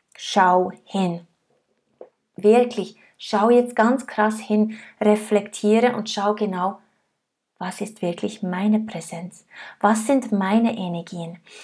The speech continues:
Und das bringt uns in dieses Hohepriesterinnen-Sein. Darüber habe ich auch schon viele Male gesprochen, mache ich nicht ausführlich, weil sonst wird das Video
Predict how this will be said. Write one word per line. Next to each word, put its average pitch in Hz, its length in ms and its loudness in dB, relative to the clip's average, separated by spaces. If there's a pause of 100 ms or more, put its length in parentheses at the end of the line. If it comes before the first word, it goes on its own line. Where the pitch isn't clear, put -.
(140)
Und 208 200 -2
das 247 200 4
bringt 240 300 4
uns 220 180 0
in 208 140 0
dieses 208 320 -4 (220)
Hohepriesterinnen-Sein. 170 1400 -4 (360)
Darüber 220 380 6
habe 208 100 2
ich 208 140 -2
auch 190 80 -2
schon 202 180 -2
viele 240 360 2
Male 202 280 4
gesprochen, 208 580 2
mache 202 220 0
ich 214 120 0
nicht 214 220 -2
ausführlich, 208 680 -2
weil 185 100 -2
sonst 202 300 -10
wird 202 120 -4
das 185 160 -10
Video 202 260 -2